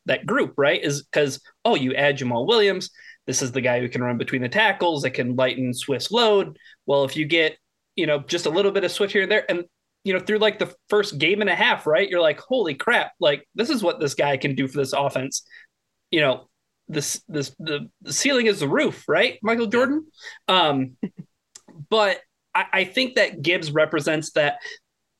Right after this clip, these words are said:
high ceiling, but, like, I'm worried about where the floor is with him. Like, does he, does he help raise the floor, or does that unknown of kind of what he is, does that kind of keep it there? But again, like, I, I think David Montgomery raises that floor, so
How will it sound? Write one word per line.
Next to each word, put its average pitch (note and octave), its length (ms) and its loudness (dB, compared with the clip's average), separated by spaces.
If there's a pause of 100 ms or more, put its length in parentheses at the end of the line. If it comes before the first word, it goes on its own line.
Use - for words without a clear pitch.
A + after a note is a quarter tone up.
(220)
high A3 260 2
ceiling, A3 600 2
but, F3 100 2
like, E3 240 0
I'm D#3+ 220 0
worried B3 300 2
about A3 240 2
where G#3+ 120 4
the F#3+ 120 -2
floor D3+ 280 0
is B2 140 -6
with - 160 -8
him. - 120 -6 (180)
Like, D3 240 2 (120)
does F#3+ 240 2
he, A3 200 -2
does D#3+ 240 0
he G#3 140 0
help C#4+ 260 2
raise D4+ 240 -2
the D4+ 100 -2
floor, D#4+ 360 0 (340)
or F#3+ 500 2 (160)
does F#3+ 360 2
that F3 280 2
unknown F3+ 640 2
of C3+ 120 -2
kind D#3+ 200 0
of C#3 120 0
what C#3+ 240 0
he D#3 200 0
is, D#3 240 0 (300)
does C#3+ 120 0
that D#3+ 200 2
kind E3+ 200 0
of D3 60 -6
keep E3 220 -2
it C3+ 160 -2
there? D3+ 220 4
But D3+ 280 0
again, D#3+ 420 0
like, D3+ 140 0
I, E3 140 2
I D#3 120 2
think G3+ 280 -2
David F3 240 0
Montgomery D3+ 560 0
raises C3+ 400 -2
that B2+ 240 0
floor, C3+ 240 4
so D3 240 0